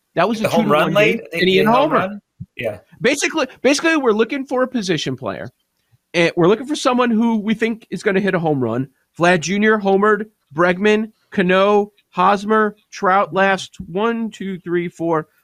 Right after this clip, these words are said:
Speaker 1: Last five M V Ps that were position players all homered in the game. <laughs> So we're just, basically just trying to find the position player that's gonna come off the bench and hit a homer. It's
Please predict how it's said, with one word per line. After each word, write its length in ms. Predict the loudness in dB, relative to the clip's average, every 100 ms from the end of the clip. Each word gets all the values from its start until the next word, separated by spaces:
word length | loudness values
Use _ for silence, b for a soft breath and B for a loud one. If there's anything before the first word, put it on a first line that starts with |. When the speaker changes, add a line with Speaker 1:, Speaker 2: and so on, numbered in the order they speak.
| _
Speaker 1:
Last 380 | 0 0 -4 -6
five 520 | 0 2 2 2 -4 _ -6
M 160 | -4
V 140 | -4 -8
Ps 340 | -10 -10 -8
that 120 | -6
were 120 | -6 -6
position 420 | -8 -8 -10 -10
players 320 | -6 -6 -6
all 220 | -2 0
homered 260 | 0 -4 -6
in 80 | -8
the 80 | -8
game. 240 | -10 -12 _
<laughs> 40 | _ _ _ _
So 160 | -4 0
we're 120 | 0
just, 400 | -2 -6 -10 -2
basically 380 | -2 0 2 2
just 220 | 0 -4
trying 200 | 0 0
to 80 | 0
find 360 | 0 0 -2 -4
the 80 |
position 440 | -2 -2 0 -2 -2
player 320 | 0 2 2
that's 160 | -2 -4
gonna 160 | -6
come 180 | -2 0
off 160 | 0 0
the 80 |
bench 220 | -2 -2 -2
and 100 | -2
hit 140 | 0
a 40 |
homer. 360 | 0 -2 -4 -10 -8
It's 260 | -6 -8